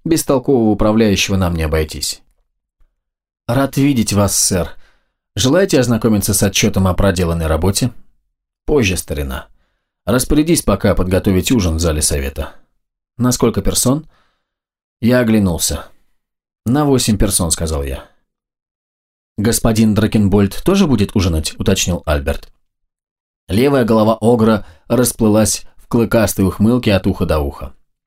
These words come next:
Дракену жутко нравилось, когда его называли господином. "Конечно, будет", фыркнул Больд. "Хорошо. Тогда на двенадцать",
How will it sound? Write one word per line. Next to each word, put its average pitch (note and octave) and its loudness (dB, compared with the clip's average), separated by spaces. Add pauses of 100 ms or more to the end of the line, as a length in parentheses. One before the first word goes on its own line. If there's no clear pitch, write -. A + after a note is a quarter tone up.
(280)
Дракену B2 2
жутко G2+ 0
нравилось, A#2 2
когда F2+ 0
его G2 2
называли E2+ 0
господином. E2 -4 (920)
"Конечно, G#2 2
будет", G2+ 0 (380)
фыркнул F2+ -2
Больд. C#2 -6 (920)
"Хорошо. A2 -2 (640)
Тогда A2+ 0
на C3+ 2
двенадцать", F#2+ -2